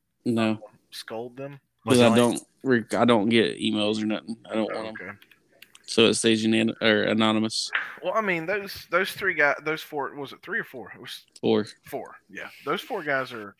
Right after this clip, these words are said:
Speaker 2: are definitely all deserving. That's for sure, especially stat wise. But Shane Knox, one hundred percent. Uh, one hundred
Speaker 1: Sixty-four tackles, thirty-five tackles for loss, and twenty-six sacks.
Speaker 2: Yeah,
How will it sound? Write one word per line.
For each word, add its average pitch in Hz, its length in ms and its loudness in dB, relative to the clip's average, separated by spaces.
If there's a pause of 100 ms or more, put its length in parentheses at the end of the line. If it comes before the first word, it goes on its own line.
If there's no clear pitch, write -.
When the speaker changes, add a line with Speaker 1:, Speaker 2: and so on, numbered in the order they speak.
(120)
Speaker 2:
are 123 40 -4
definitely 139 380 -4
all 117 160 -4
deserving. 107 480 -10
That's 117 220 -8
for 117 160 -10
sure, 101 180 -6
especially 123 400 -6
stat - 320 -8
wise. 113 340 -6
But 107 220 -10
Shane 147 320 -2
Knox, 120 320 -6
one 113 100 -12
hundred 123 220 -12
percent. 113 460 -10 (160)
Uh, 107 400 -6 (960)
one 135 200 -2
hundred 147 280 -2 (120)
Speaker 1:
Sixty-four 135 440 0
tackles, 120 520 -2
thirty-five 120 520 0
tackles 113 360 -4
for 113 140 -6
loss, 110 360 -4
and 104 120 -8
twenty-six 113 580 -4
sacks. - 480 -6
Speaker 2:
Yeah, 120 200 -4